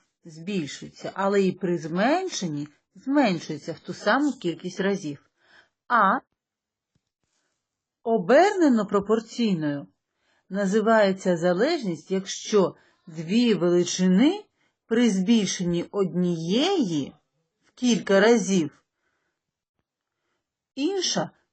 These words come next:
зменшиться в таку ж саму кількість разів. І навпаки.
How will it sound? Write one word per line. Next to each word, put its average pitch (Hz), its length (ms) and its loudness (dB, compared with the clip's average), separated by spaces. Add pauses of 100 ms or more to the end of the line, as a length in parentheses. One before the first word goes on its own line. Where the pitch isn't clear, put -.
зменшиться 202 840 2
в 160 60 -10
таку 180 340 -6
ж 147 60 -14
саму 285 320 0
кількість 196 520 -6
разів. 143 560 -4 (1900)
І 349 220 -8
навпаки. 202 720 -6